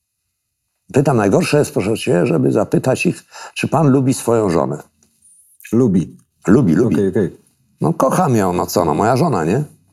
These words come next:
Speaker 1: Ja nie pytam z tej pozycji, pytam, czy pan ją lubi jako
Speaker 2: Mhm, człowiek.
Speaker 1: kogoś, z kim pan idzie przez całe życie. Naprawdę? Muszę?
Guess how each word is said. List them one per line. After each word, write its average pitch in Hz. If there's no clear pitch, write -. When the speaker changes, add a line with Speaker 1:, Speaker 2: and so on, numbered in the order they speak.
Speaker 1:
Ja 90
nie 123
pytam 165
z -
tej 98
pozycji, 90
pytam, -
czy 190
pan 190
ją 131
lubi 101
jako 113
Speaker 2:
Mhm, 113
człowiek. 117
Speaker 1:
kogoś, 117
z -
kim 127
pan 147
idzie 127
przez -
całe 139
życie. -
Naprawdę? 165
Muszę? 202